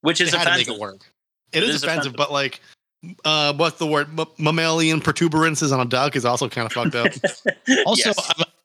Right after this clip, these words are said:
Speaker 3: I'm gonna speak from personal experience. This came out, uh, Howard the Duck came out as P G. I was a kid. I was allowed to watch it, and then I was very uncomfortable around my parents watching that with him.
Speaker 2: Yeah.
Speaker 1: I bet.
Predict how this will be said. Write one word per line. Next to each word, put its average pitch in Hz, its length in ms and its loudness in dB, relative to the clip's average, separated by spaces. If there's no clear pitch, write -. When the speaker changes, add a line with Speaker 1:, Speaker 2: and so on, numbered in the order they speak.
Speaker 3:
I'm 160 80 0
gonna 214 180 4
speak - 340 0
from 131 440 0
personal 160 320 0
experience. 123 560 2
This 147 180 2
came 233 240 2
out, 196 260 0
uh, 135 260 2
Howard 175 340 0
the 151 60 -4
Duck 165 160 2
came 139 200 -2
out 135 100 2
as 104 80 2
P 156 240 0
G. 139 360 4
I 135 80 2
was 208 180 2
a - 60 -4
kid. 147 420 0
I 131 120 2
was 240 160 0
allowed 185 240 2
to 151 60 2
watch 131 300 2
it, 117 180 -4
and 131 160 2
then 135 160 4
I 123 140 0
was 170 180 2
very 117 540 2
uncomfortable 104 720 -2
around 92 180 -2
my 87 100 0
parents 90 380 -2
watching 87 340 0
that 87 140 -6
with 87 100 -10
him. - 200 -12
Speaker 2:
Yeah. 196 200 -2
Speaker 1:
I 151 120 4
bet. 135 300 0